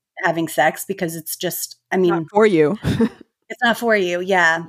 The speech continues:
Speaker 1: And my mom really did the best that she could and came a long way from her mom, who literally said, "It's just for the men. You have to just lie there and take
Speaker 2: Oh,
Speaker 1: it."
Speaker 2: what a heartbreaking
Speaker 1: Ugh.
Speaker 2: message to give to a daughter. <laughs> Oh my God.
Speaker 1: No, I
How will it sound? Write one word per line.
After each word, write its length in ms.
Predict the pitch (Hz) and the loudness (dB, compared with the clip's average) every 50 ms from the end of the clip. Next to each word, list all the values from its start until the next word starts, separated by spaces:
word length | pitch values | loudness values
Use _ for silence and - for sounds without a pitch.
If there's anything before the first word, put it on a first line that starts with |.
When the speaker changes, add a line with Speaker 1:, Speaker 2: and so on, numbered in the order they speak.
| - - | -4 -2
Speaker 1:
And 140 | 220 240 | 0 2
my 120 | 247 262 277 | 2 2 2
mom 460 | 285 285 285 285 294 294 285 262 - | 2 2 2 2 2 2 0 0 -2
really 640 | 226 233 240 240 220 233 226 220 214 208 196 - _ 208 | -2 0 0 0 2 2 2 2 2 0 0 -4 _ -6
did 180 | 196 214 202 185 | -2 -2 0 0
the 100 | 214 196 | 0 2
best 280 | 185 190 185 185 - - | 2 2 0 0 -2 -4
that 100 | 196 - | -2 -2
she 140 | - 214 | -2 -6
could 260 | 180 - - 202 190 190 | -6 -4 -2 0 2 2
and 140 | 185 185 | 2 0
came 240 | 180 - - 190 196 | 0 0 0 2 2
a 80 | 185 175 | 2 2
long 240 | 175 170 160 165 165 165 | 2 2 2 2 0 0
way 180 | 170 165 170 | 0 0 0
from 400 | 180 - - 180 165 165 165 160 147 - - - - | 0 -2 -2 -2 0 0 0 -2 -4 -8 -14 -10 -4
her 220 | 190 175 170 175 180 | -2 0 2 2 2
mom, 460 | 180 185 190 190 202 208 208 - - - | 2 2 2 2 2 0 -2 -4 -6 -4
who 300 | 220 202 185 185 170 - _ - | -2 0 0 0 -2 -6 _ -12
literally 680 | - 208 202 220 247 247 247 247 220 202 196 185 185 175 | -10 -6 -2 0 0 2 2 2 2 2 2 2 0 -2
said, 520 | - - 185 180 170 165 160 160 160 160 _ _ _ _ _ - | -2 -2 0 2 2 2 2 0 -2 -6 _ _ _ _ _ -6
"It's 200 | 190 185 - 180 | -6 -4 -4 -6
just 400 | 175 - 196 180 175 - - - | -4 0 0 2 0 0 -4 -2
for 140 | 190 185 | -2 0
the 100 | 175 180 | 0 0
men. 360 | 180 175 175 170 165 165 165 165 | 2 2 2 2 2 2 0 -2
You 180 | 160 165 175 | -2 -2 -4
have 260 | 156 156 165 160 - - | -2 0 -2 -2 -2 -6
to 100 | 180 170 | -8 -6
just 240 | 160 175 - - 175 | -6 -6 -8 -8 -8
lie 320 | 165 170 160 160 160 165 | -6 -2 -2 -2 -2 -2
there 200 | 165 170 165 165 | -2 -2 -2 -2
and 160 | 165 170 165 - | -2 -4 -6 -8
take 340 | - - _ 151 165 - - | -12 -20 _ -12 -10 -8 -6
Speaker 2:
Oh, 60 | 339 | -4
Speaker 1:
it." 160 | 330 - - - - - - 311 | -4 -4 -4 -8 -10 -14 -12 -6
Speaker 2:
what 100 | 311 311 | -4 -4
a 80 | 277 | -2
heartbreaking 560 | 240 262 269 262 - 285 269 262 - 302 294 | 0 -2 -4 -2 -2 -2 -2 -2 -2 -4 -4
Speaker 1:
Ugh. 60 | 285 262 | -4 -2
Speaker 2:
message 360 | 254 269 - - 269 233 - - | -4 -4 -4 -6 -8 -6 -4 -4
to 80 | 269 | -2
give 180 | 226 269 269 254 | -2 -2 -2 -2
to 160 | - 302 285 | 0 -2 -2
a 60 | 269 | -2
daughter. 500 | 233 - 269 240 247 254 254 269 247 220 | 0 -2 0 0 2 2 2 2 4 4
<laughs> 80 | 233 330 - | 4 2 2
Oh 100 | - - | 2 0
my 100 | 302 254 | 0 -4
God. 480 | 269 - 294 269 - 269 - 240 247 269 | -4 -4 -4 -2 -2 -2 0 0 0 0
Speaker 1:
No, 300 | 302 320 349 381 381 359 | -2 -4 0 2 2 0
I 40 | 339 | 0